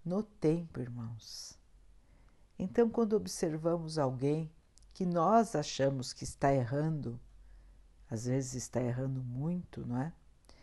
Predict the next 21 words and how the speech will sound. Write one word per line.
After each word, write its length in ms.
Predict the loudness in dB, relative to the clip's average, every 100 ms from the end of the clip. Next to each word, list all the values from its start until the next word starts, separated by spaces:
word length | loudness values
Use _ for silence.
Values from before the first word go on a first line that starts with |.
| -20 -20 -10
E 60 | -2
nós 260 | 0 2
o 160 | 2 2
achamos, 500 | 0 -2 2 2 2
"Puxa, 400 | -6 -4 -2 -2
para 220 | -2 0 0
aquele 340 | 0 0 0
que 140 | 2
erra 240 | 2 2 0
tanto, 640 | -2 2 2 0 -10 -10 -12 -20 -20 -10
nada 280 | -2 2 2
acontece 680 | 0 -4 -2 2 4 2 0
de 140 | -2
ruim? 360 | -2 0 0 0 -8 -20 -20 -20 -20 -20 -20 -20 -12
Por 140 | -8 8
que 160 | 8
que 140 | 8 6
nada 260 | 6 4
acontece 520 | 2 0 0 0 0 -6
de 140 | -4
ruim 360 | -2 0 0